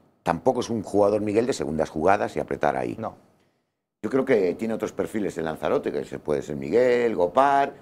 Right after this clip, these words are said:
Speaker 1: el propio Ayose, eh, hace ese trabajo perfecto, lo venía haciendo perfecto, lástima de,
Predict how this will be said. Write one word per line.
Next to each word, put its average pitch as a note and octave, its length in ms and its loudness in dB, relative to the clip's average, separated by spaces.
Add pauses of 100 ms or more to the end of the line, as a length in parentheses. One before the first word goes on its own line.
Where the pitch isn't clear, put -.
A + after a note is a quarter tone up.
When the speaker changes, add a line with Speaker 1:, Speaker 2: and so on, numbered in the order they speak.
(340)
Speaker 1:
el - 60 -14
propio F2 240 4
Ayose, F2+ 440 0 (240)
eh, D#2+ 140 0
hace E2+ 200 -2
ese F2+ 120 -8
trabajo E2+ 360 -2
perfecto, G#2 360 4
lo F2 60 4
venía E2 240 0
haciendo E2 300 0
perfecto, D2 560 -2
lástima D2+ 420 -2
de, C#2+ 260 -2